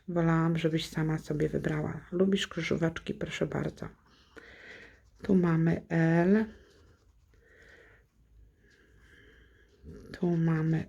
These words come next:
L. O Jezu, też bym chciała, żeby tutaj ci coś wpadło, jak na mojej premierze. Okej, dobra, dalej.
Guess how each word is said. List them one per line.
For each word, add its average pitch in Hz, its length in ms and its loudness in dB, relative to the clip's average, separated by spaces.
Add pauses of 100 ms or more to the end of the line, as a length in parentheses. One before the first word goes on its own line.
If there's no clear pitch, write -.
L. 165 380 2
O 180 180 2
Jezu, 175 260 6
też 175 180 0
bym 170 100 0
chciała, 165 240 0
żeby 165 200 -2
tutaj 170 380 -2
ci - 140 -14
coś 170 200 -4
wpadło, - 540 4
jak 170 220 4
na 175 80 2
mojej 170 300 6
premierze. 170 680 2 (1600)
Okej, 170 640 2
dobra, 170 520 0
dalej. 170 640 4